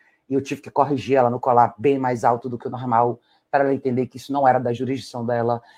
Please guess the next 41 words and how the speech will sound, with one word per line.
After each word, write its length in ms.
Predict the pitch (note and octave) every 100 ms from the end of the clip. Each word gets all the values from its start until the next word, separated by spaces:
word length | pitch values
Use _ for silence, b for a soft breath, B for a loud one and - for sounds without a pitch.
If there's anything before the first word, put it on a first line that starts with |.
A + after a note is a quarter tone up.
| b
Você 140 | - G3+
tem 100 | B3
que 60 |
estar 140 | - G3+
pronto 260 | F3+ F3
para 140 | - E3
esses 200 | E3+ D3+
momentos. 340 | D3 A2 A2 D#3+
A 60 |
mesma 260 | E3+ F3+ E3
coisa 260 | - D#3
é 40 | D#3+
o 40 |
Pepe, 400 | D#3 C#3 C3+ A#2+
que 80 | -
é 40 |
um 40 | C3
cachorro 300 | C3+ - C3
extremamente 560 | - - E3+ C#3+ C3
ansioso, 460 | C3 - A#2 A#2 A2
que 80 | -
chorava 280 | C#3 C#3+ D3
muito 440 | F3 A3+ G#3 D#3+
na 100 | C#3
caixa 260 | C3+ A#2+ G#2+
de 60 |
transporte, 500 | - B2 - A2+ -
gritava. 680 | A#2+ D#3 - C3 B2+ B2+ B2 b b b _
Você 140 | D3+
tem 160 | - F#3
que 80 |
poder 220 | - D#3+ D#3
corrigir, 360 | D3 B2 C3
você 140 | C3 -
tem 100 | -
que 80 |
ver 180 | A2+ D#3+
o 60 | F#3
cachorro 380 | D#3 - D#3 C#3
chorar, 460 | - C#3 B2 B2
reclamar. 600 | C#3+ - C3 A#2+ A#2 A#2+